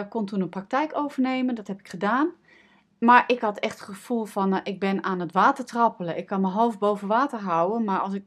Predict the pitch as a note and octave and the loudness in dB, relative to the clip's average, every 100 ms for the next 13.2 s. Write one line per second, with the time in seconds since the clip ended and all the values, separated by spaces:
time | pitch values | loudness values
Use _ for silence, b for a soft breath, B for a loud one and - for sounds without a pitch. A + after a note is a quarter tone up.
0 | _ - G3 C4+ G3+ - G3 G3+ F#3+ F#3 | _ -8 -2 0 0 -2 -8 -4 0 0
1 | - E3 F3 G#3 B3 B3+ C4+ C4 C4+ C#4 | -2 0 0 2 0 0 -2 -2 -2 0
2 | C#4+ - D4 D#4 G3 E3 - b b b | 0 -2 2 2 2 -2 -8 b b b
3 | b b b A#3 A#3 - - _ _ _ | b b b 6 8 6 -2 _ _ _
4 | - B3 B3 B3 A#3 A#3 A3+ A#3 - A3 | 2 4 6 6 6 4 2 -6 -8 -8
5 | G3 G3 A#3 A3 A3+ E3+ D#3+ D#3+ E3+ E3 | -2 4 4 4 0 0 0 2 0 -4
6 | D#3+ - E3 D#3 D#3 - E3+ C#3+ - - | -8 -6 -2 -2 -2 -4 -6 -6 -10 -20
7 | - - D#3 D3+ - F3+ E3+ F3+ E3 F#3 | -20 -18 -16 -16 -8 -6 -4 -4 -8 -4
8 | F3+ F3+ E3 - F3 D#3 C#3+ F#3 - - | -6 -4 -6 -2 0 0 -2 -4 -6 -8
9 | - F3+ D#3+ - D#3+ D#3 - D#3+ D3+ D#3 | -12 -10 -8 -4 -4 -4 -6 -8 -6 -8
10 | D#3 _ D#3+ D3+ D3+ - G#3 D#3+ - D#3+ | -12 _ -12 -12 -12 -12 -8 -8 -8 -6
11 | D#3+ G3 C4+ B B B B B B G3 | -4 -4 -8 B B B B B B -2
12 | F#3+ G3 - G3+ G#3+ G3+ F#3 A#3 B3 G#3 | 0 0 -2 0 2 2 4 6 6 6
13 | G3+ - | 0 -4